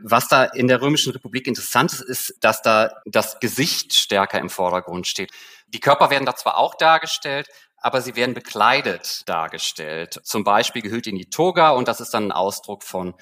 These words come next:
Status. Das Zentrale in der Darstellung liegt dann wirklich auf dem Gesicht und da werden dann auch mehr individuelle Merkmale sichtbar und vor allen Dingen auch Alterszüge. Was besonders interessant ist,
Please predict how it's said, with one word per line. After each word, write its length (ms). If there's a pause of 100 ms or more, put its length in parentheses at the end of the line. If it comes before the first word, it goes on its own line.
(120)
Status. 1040
Das 380
Zentrale 800
in 100
der 100
Darstellung 640
liegt 240
dann 140
wirklich 400
auf 120
dem 160
Gesicht 540
und 140
da 100
werden 180
dann 120
auch 220 (260)
mehr 280
individuelle 600
Merkmale 800 (220)
sichtbar 920
und 140
vor 180
allen 180
Dingen 160
auch 180
Alterszüge. 1300 (500)
Was 500
besonders 460
interessant 640
ist, 600